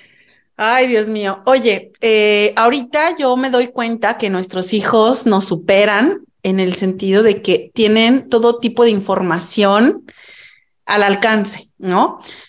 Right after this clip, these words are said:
Yo, eh, platicando con mi hijo mayor, tiene quince años, él me sabe decir todo el tipo de banderas, todas las banderas que hay, si son trans, si son, bueno,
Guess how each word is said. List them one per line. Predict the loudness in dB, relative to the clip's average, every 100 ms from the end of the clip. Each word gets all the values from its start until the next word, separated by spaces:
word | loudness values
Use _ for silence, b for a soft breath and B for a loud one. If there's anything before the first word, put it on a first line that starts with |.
| -10
Yo, | 0 2 4 4 4 2 -2 -2
eh, | 0 2 0
platicando | 0 -2 0 0 0
con | 0 -2
mi | 0 -2
hijo | -2 -2
mayor, | -2 0 -2 -2
tiene | -4 -4 -2
quince | 0 0 0 0
años, | 2 0 0 -4 -8 -16 _ _
él | 0 2
me | 2
sabe | 2 2 4
decir | 2 0 -2 -2 0
todo | 2 4
el | 2 0
tipo | -2 0 2
de | 2
banderas, | 2 0 2 2 2 0 -4 -2
todas | 2 2
las | 2 -2 -2
banderas | -2 0 -2 -2 -4
que | -6 -2
hay, | 0 0 0 -2 -8 b b b _ _
si | -6 -2
son | 0 0 0
trans, | 0 0 -2
si | -6
son, | 0 2 4 4 2 -2 -2
bueno, | -2 -2 -2 -8